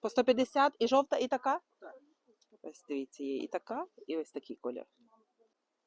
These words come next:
Speaker 1: А на підвісці ви не знаєте, скільки коштує? А підвісочкою? Підвісочкою ось такий по двісті є. Подивіться, любий колір. Ки-, і три мікса є, і два.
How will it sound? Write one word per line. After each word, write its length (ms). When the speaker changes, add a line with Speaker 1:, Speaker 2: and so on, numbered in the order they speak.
Speaker 1:
А 120
на 120
підвісці 480
ви 120
не 100
знаєте, 360
скільки 340
коштує? 480
А 100
підвісочкою? 760
Підвісочкою 760
ось 120
такий 240
по 120
двісті 400
є. 140
Подивіться, 420
любий 220
колір. 340
Ки-, 220
і 100
три 260
мікса 460
є, 200
і 160
два. 300